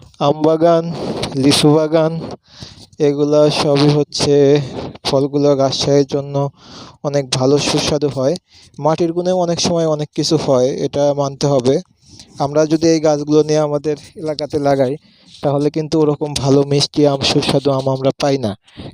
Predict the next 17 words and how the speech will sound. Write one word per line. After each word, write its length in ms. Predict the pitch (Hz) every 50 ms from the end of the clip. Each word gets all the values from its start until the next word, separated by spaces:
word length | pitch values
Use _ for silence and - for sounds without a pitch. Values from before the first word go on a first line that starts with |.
| _
কিন্তু 540 | - 151 147 143 - 156 151 156 156 160 -
এখানের 460 | - 147 135 - 156 156 156 160 151
যে 240 | 143 156 156 156 160 151 - - - - _ - - - - _ _ _ _ _
আমগুলো 480 | - 156 135 143 147 143 151 151 160 156
হয়, 340 | 147 135 147 143 135 123 123
এই 300 | - - - 139 135 135
মাটির 400 | 135 135 135 135 - 147 143 143
গুণে, 340 | 139 143 139 139 143 135
এই 240 | 127 - - 131 131
মাটির 420 | 131 131 131 131 131 - 135 135 131 - - - _ _ - - - - - _ _ _ _ - 147
স্পর্শে, 680 | 131 - _ - 151 143 139 - - - 156 147 139 131 - - -
মাটির 360 | 131 135 131 147 143 139 127
রসে 480 | 123 131 131 135 - - 160 151 139 127
যে 340 | 113 120 135 135 139 135 127
মিষ্টি 320 | 131 139 143 - - - 151 143 143 143 - - - - - - _
আছে, 420 | - 135 131 127 - 156 143 120 107 _ _ _ _ _ _ _ _ _ _ -
ওই 200 | 143 143 147